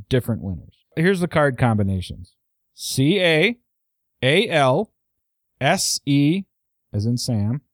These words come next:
W E, A T,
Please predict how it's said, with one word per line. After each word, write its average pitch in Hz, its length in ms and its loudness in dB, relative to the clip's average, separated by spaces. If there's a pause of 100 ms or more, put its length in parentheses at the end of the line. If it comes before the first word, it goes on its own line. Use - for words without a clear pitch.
(440)
W 202 600 2
E, 139 420 2 (600)
A 180 320 2
T, 170 680 0